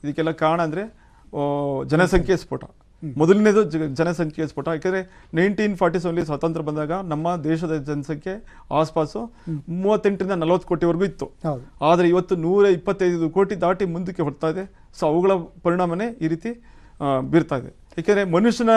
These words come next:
Speaker 1: ಬಾಡಿನ ಬಿಲ್ಡಪ್ ಆಗಿರೋದೇ ಹೆಚ್ಚು ಕಡಿಮೆ ಅರವತ್ತೈದು ಪರ್ಸೆಂಟ್, ಎಪ್ಪತ್ತು ಪರ್ಸೆಂಟ್ ನೀರಿನಿಂದ.
Speaker 2: ಹೌದು, ಹೌದು.
Speaker 1: So ಹೀಗಾಗಿ ನೂರ ಮೂವತ್ತೆಂಟು ಕೋಟಿ ಪಾ-, ಪಾ-, ನೂರ ಮೂವತ್ತು ಕೋಟಿ ಹತ್ತಿರ ಪಾಪ್ಯುಲೇಷನ್ ಬಂದಿರೋ ಕಾರಣ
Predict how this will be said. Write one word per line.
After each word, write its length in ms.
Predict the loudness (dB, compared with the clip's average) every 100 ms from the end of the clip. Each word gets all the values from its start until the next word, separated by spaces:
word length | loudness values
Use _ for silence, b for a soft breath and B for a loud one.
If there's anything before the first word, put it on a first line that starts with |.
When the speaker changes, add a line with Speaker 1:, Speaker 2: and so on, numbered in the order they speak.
| 4 0
Speaker 1:
ಬಾಡಿನ 380 | 2 4 4 2
ಬಿಲ್ಡಪ್ 360 | 0 2 2 2
ಆಗಿರೋದೇ 260 | 2 2
ಹೆಚ್ಚು 200 | 0 -2
ಕಡಿಮೆ 160 | -4 0
ಅರವತ್ತೈದು 400 | 0 0 -2 -2
ಪರ್ಸೆಂಟ್, 360 | -4 -4 -4
ಎಪ್ಪತ್ತು 300 | -4 -4 -4
ಪರ್ಸೆಂಟ್ 320 | -6 -6 -6 -2
ನೀರಿನಿಂದ. 440 | 0 0 -2 -4
Speaker 2:
ಹೌದು, 680 | -10 -16 -6 -6 -6 -8 -8
ಹೌದು. 140 | -8
Speaker 1:
So 400 | -12 -6 -2 2
ಹೀಗಾಗಿ 320 | 6 6 4
ನೂರ 260 | 2 2 0
ಮೂವತ್ತೆಂಟು 500 | 0 0 -2 -2 -2
ಕೋಟಿ 280 | -2 -2 -2
ಪಾ-, 280 | -2 -4 -2
ಪಾ-, 280 | -2 -2 2
ನೂರ 160 | 2
ಮೂವತ್ತು 360 | 2 0 -2 -2
ಕೋಟಿ 240 | 0 2
ಹತ್ತಿರ 280 | 0 0 -4
ಪಾಪ್ಯುಲೇಷನ್ 500 | -2 -2 -2 -2 -2
ಬಂದಿರೋ 320 | -2 2 0
ಕಾರಣ 240 | 0 -8